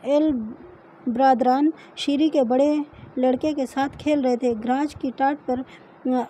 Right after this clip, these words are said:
का पर्दा हटा हुआ था और शीरी उससे गालिबन मम्मी की बातें कर रही थी। मुझे देखकर वो चुप हो गए। मैंने चड्ढे के मुतालिक पूछा, "तो अकील,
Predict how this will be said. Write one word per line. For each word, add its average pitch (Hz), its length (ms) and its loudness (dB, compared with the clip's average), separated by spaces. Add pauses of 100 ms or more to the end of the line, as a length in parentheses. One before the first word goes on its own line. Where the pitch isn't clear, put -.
(160)
का 294 120 2
पर्दा 269 680 0
हटा 254 200 -2
हुआ 254 260 0
था 269 140 -4
और 254 240 -2
शीरी 262 340 -4
उससे 285 380 -4 (360)
गालिबन 254 400 4
मम्मी 262 260 0
की 285 140 -4
बातें 247 280 -2
कर 294 180 -4
रही 262 200 0
थी। 254 140 -6
मुझे 254 280 -2
देखकर 269 400 -2 (240)
वो 240 240 -2
चुप 285 280 -6
हो 262 80 2
गए। 240 180 -2 (400)
मैंने 302 200 2
चड्ढे 311 640 0 (120)
के 285 140 0
मुतालिक 254 480 0
पूछा, 269 400 -4
"तो 285 160 -6
अकील, 285 560 -2